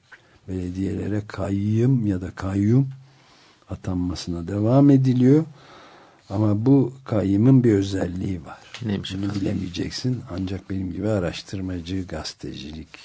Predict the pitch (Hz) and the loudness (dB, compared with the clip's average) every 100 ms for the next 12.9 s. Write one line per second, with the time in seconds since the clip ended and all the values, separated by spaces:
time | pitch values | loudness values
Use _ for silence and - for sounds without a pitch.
0 | - - - 85 - 92 90 82 73 73 | -20 -20 -14 -14 -8 -6 -6 -6 -10 -14
1 | - - - 113 135 - - _ _ - | -14 -14 -4 -2 -2 -6 -20 _ _ 0
2 | 120 117 - 87 85 - 80 95 98 - | 0 0 -4 -8 -8 -12 -12 -12 -14 -20
3 | _ _ _ _ _ _ _ _ _ _ | _ _ _ _ _ _ _ _ _ _
4 | - 98 92 117 131 135 135 117 110 113 | -8 -6 -2 2 4 6 8 8 6 4
5 | 143 135 - 107 95 101 107 - 101 107 | 2 -2 -12 -10 -6 -2 -2 -4 -4 -2
6 | 104 95 101 139 135 107 101 - - 113 | -2 0 2 2 0 -4 -4 -4 -2 -2
7 | 104 101 107 98 98 101 98 95 - - | 0 -2 -2 -2 -2 0 -2 -4 -14 -8
8 | 104 95 95 110 139 - _ _ _ _ | -6 -4 0 2 2 -2 _ _ _ _
9 | 95 101 117 123 107 101 98 - - 78 | -4 -2 -2 0 0 0 -2 -8 -8 -10
10 | - _ _ _ _ _ _ _ _ 113 | -10 _ _ _ _ _ _ _ _ 4
11 | 123 104 98 95 101 101 101 90 92 90 | 4 4 -2 -2 -2 0 -2 -4 -6 -6
12 | - 87 98 131 147 - _ 87 | -6 -4 0 0 -2 -10 _ -14